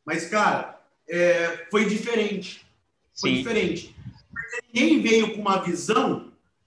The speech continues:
Speaker 1: totalmente comercial. Realmente foi um negócio, tipo, de coração pro mundo, assim. Né? Porque a gente vê os próximos, os outros livros que saíram depois,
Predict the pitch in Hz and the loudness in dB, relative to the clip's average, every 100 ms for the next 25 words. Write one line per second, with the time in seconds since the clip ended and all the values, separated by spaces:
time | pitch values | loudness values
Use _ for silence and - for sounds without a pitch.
0 | _ 226 233 247 226 226 - 233 226 226 | _ 2 4 6 4 4 -2 -2 0 0
1 | - 226 175 165 196 233 254 - 247 214 | -2 -2 -2 0 0 0 -2 -4 -4 0
2 | 226 - - - 220 240 240 - 226 226 | -2 -2 -10 -10 -6 -2 -2 -2 -2 -2
3 | 240 277 277 277 185 135 - - _ _ | -2 0 2 2 0 -8 -12 -18 _ _
4 | _ _ _ _ _ _ _ _ _ _ | _ _ _ _ _ _ _ _ _ _
5 | - 170 180 185 196 208 202 - 196 202 | -6 -4 -2 0 0 0 0 0 0 0
6 | 190 165 202 - 175 185 175 - 160 170 | 0 -2 -2 -4 -4 -4 -4 -6 -4 -2
7 | 180 156 202 196 - | -2 -4 -4 -6 -8